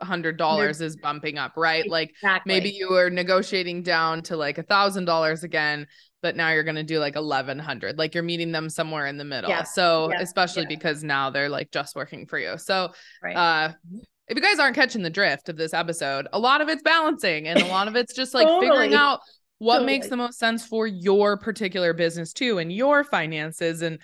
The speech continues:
Speaker 1: your ability to, like, be a manager and a leader to employees if that's the route you decide to go.
Speaker 2: Yep. Yeah. So Paige, this has been super, super helpful. Is there anything else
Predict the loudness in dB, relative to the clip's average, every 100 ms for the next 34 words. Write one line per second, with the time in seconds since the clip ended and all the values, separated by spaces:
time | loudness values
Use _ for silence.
0 | -18 -20 _ 2 6 6 4 2 2 2
1 | 0 -2 -2 0 0 0 -6 -6 -4 0
2 | -2 -2 -2 -2 -2 -4 -2 -2 -2 -4
3 | -6 -4 -2 0 0 -2 -4 -4 -6 -6
4 | -6 -4 -4 -6 -10 -8 -6 -6 -6 -8
5 | -10 -8 -8 -8 -12 -12 -12 -16 _ _
6 | _ _ _ -2 0 0 -2 0 0 0
7 | -6 -10 -6 -4 -4 -6 -6 -6 -6 -6
8 | -6 -6 -4 -4 -4 -4 -4 -6 -4 -4
9 | -4 -4 -4 -4 -6